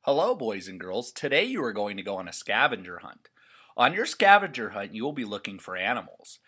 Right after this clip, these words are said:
You will know what animal to look for based on the clues I am giving you in the riddle. When you think you know what animal I am talking about, walk over to that picture of the animal in the classroom.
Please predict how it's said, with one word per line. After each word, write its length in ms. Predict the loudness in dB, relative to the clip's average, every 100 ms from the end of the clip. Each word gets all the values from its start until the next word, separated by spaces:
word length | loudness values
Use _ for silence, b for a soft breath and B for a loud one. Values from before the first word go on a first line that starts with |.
| b b
You 140 | 2
will 140 | 2
know 160 | 2 2
what 160 | 2 2
animal 360 | 0 0 -2
to 60 | -4
look 240 | -4 -8
for 180 | -6 -6
based 320 | -4 -4 -2
on 140 | -2 -2
the 80 |
clues 460 | -4 -8 -6 -4 -2
I 140 | -2
am 120 | -4 -6
giving 340 | -10 -10 -10
you 200 | -10 -10
in 80 | -8
the 100 | -8
riddle. 400 | -8 -10 -14 -18 _ b b b
When 160 | 0
you 100 | 0
think 300 | 0 -2 -4
you 80 | -6
know 160 | -2 0
what 160 | 2
animal 360 | 2 0 0 0
I 100 | 0
am 80 | -2
talking 420 | -2 -2 -4 -8
about, 260 | -4 -4 -4
walk 480 | -2 0 0 -2
over 280 | -4 -4 -6
to 180 | -6 -2
that 300 | 0 0 -4
picture 500 | -12 -12 -8 -6 -4
of 140 | -6 -6
the 180 | -6
animal 460 | -4 -6 -6 -8 -8
in 80 | -8
the 80 | -10
classroom. 680 | -4 -4 -4 -8 -14 -16